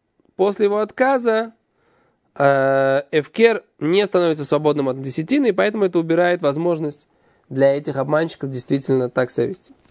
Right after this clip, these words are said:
Это начало брайты по Реш Лакишу. Теперь конец брайты по Реш Лакишу. Тот, кто мавкир на время, его закон, как закон Торы по Раби Йоси, что он может отказаться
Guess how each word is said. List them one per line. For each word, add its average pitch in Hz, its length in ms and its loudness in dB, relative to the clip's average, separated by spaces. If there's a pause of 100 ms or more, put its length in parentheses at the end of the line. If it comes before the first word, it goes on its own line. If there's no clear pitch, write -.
(760)
Это 190 640 2
начало 170 760 0 (280)
брайты 147 540 2
по 147 380 0
Реш 131 300 0
Лакишу. - 460 -6
Теперь 202 480 2 (800)
конец 180 340 0
брайты 131 280 -4
по - 100 -6
Реш - 140 -8
Лакишу. - 340 -10 (720)
Тот, 226 180 0
кто 233 160 2
мавкир 196 540 0
на 160 220 0
время, 147 540 -2 (840)
его 160 560 0 (100)
закон, 165 760 2 (140)
как 180 240 2
закон 165 360 0
Торы 196 240 2
по 165 140 0
Раби 151 240 0
Йоси, 123 480 -4
что - 200 0
он 160 80 2
может 240 260 0
отказаться 202 800 2